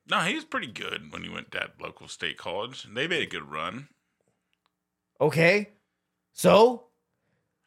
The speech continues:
Speaker 1: <laughs>
Speaker 2: That's
Speaker 1: He
Speaker 2: all I'm saying.
Speaker 1: Did, did he compare and make it to the N B A? No. Did he un-, did he technically underperform for a hype? Possibly.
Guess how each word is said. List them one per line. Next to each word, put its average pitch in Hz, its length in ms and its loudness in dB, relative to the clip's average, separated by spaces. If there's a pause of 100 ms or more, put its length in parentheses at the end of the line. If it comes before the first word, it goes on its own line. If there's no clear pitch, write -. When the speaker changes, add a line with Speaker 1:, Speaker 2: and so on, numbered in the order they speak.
(200)
Speaker 1:
<laughs> - 680 -8
Speaker 2:
That's 160 180 4
Speaker 1:
He 180 60 6
Speaker 2:
all 196 100 8
I'm 190 160 6
saying. 185 460 4
Speaker 1:
Did, - 100 -18 (380)
did 190 320 -2
he 175 380 -2 (180)
compare 139 640 -2 (260)
and 117 300 -4
make 117 240 -4
it - 220 -10
to 107 360 -6 (260)
the 90 280 -10
N 98 140 -6
B 92 220 -10
A? 117 280 -2
No. 104 680 -2 (1800)
Did 117 120 -2
he 131 100 -4
un-, 123 340 -2
did 123 100 -2
he 117 140 -2
technically 123 440 -6
underperform 120 840 -4
for 110 140 -4
a 92 80 0
hype? 123 440 -2 (160)
Possibly. 90 720 -8